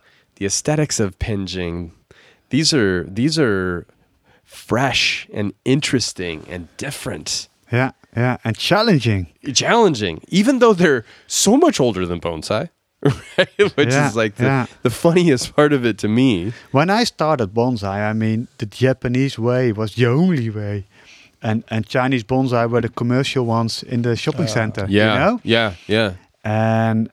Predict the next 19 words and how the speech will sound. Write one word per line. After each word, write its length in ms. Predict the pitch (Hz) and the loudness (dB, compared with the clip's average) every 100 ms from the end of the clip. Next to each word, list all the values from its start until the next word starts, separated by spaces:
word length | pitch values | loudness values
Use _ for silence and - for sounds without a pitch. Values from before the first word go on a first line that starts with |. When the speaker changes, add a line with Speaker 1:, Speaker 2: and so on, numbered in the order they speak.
| - | -6
Speaker 2:
um, 760 | 113 113 110 110 110 107 107 101 _ _ _ - | -4 -2 0 0 -2 -2 -6 -10 _ _ _ -18
since 580 | - - 123 117 - - _ - | -10 -4 -2 -2 -6 -14 _ -4
ten 220 | 147 170 | -2 2
years, 340 | 185 202 220 | 2 2 0
I 80 | 208 | -4
think, 420 | - 202 233 220 | -2 0 2 0
but 160 | 143 127 | -4 -6
I 100 | 127 | -6
think 260 | - 120 127 | -4 -4 -4
it's 100 | - | -4
still 220 | - 143 | -2 -2
growing, 600 | 120 120 139 190 214 202 | 0 2 4 2 0 -4
there 200 | 139 135 | -6 -4
is 140 | 135 120 | -4 -2
a 80 | |
new 720 | 127 131 139 160 175 170 175 - _ _ _ _ _ - | -2 0 2 2 2 2 0 -4 _ _ _ _ _ -10
appreciation 1300 | 135 - 147 - 139 151 185 185 - 185 196 202 185 - - | -8 -4 -4 -2 2 4 2 0 0 2 2 0 -2 -14 -20
for 360 | - - 117 117 | -18 -8 -6 -4
Penjing 640 | - 127 123 147 180 202 | -2 -2 0 0 2 0